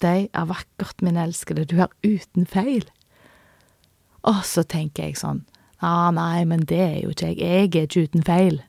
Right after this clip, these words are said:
Så dette kan jo ikke være til meg, liksom, dette må jo være.» Begynner jeg med en gang med sånn, å distansere meg, «Nei, dette kan jo ikke være.» Men vet du hva? Det er det. Det er sånn Jesus ser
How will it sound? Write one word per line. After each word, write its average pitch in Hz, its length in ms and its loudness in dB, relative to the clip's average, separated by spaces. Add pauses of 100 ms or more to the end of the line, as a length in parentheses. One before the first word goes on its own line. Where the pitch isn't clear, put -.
(340)
Så - 160 0
dette 170 460 0
kan 165 240 2
jo 170 80 4
ikke 165 160 0
være 165 320 -4
til - 100 2
meg, 160 320 0
liksom, - 280 -4
dette 160 240 -4
må - 120 0
jo 160 120 -6
være.» 143 260 -12 (400)
Begynner 190 240 8
jeg 202 60 6
med 208 180 4
en 247 260 6
gang 220 220 6
med 185 100 2
sånn, 151 220 0 (500)
å 175 120 -2
distansere 165 800 0
meg, 165 180 -2
«Nei, 160 160 -2
dette - 260 -8
kan 160 220 -2
jo - 60 -10
ikke - 160 -8
være.» 170 180 -12 (720)
Men 240 160 2
vet 254 160 -4
du - 80 -8
hva? 285 140 -4 (460)
Det 381 120 6
er 196 240 6
det. 320 160 2 (960)
Det 233 80 -8
er - 80 -6
sånn 320 480 -4
Jesus 170 480 0
ser - 560 -4